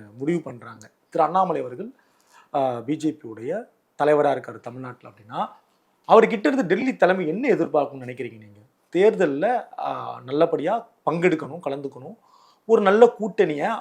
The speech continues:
அமைக்கணும். அப்படி அமைப்பது தான் அரசியல்ல ஆளுமையா பார்க்கப்படும். அதை விட முக்கியம், அமைத்த கூட்டணியை தொடர்ந்து கொண்டு போகணும். இதுல ஒருத்தர் தோத்துருக்காரு அப்படின்றத வந்து மக்கள்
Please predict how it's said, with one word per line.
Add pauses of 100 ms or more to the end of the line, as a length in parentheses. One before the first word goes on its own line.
(320)
அமைக்கணும். (300)
அப்படி
அமைப்பது
தான் (160)
அரசியல்ல
ஆளுமையா
பார்க்கப்படும்.
அதை
விட
முக்கியம், (560)
அமைத்த (240)
கூட்டணியை (460)
தொடர்ந்து
கொண்டு
போகணும். (540)
இதுல
ஒருத்தர் (120)
தோத்துருக்காரு
அப்படின்றத
வந்து
மக்கள்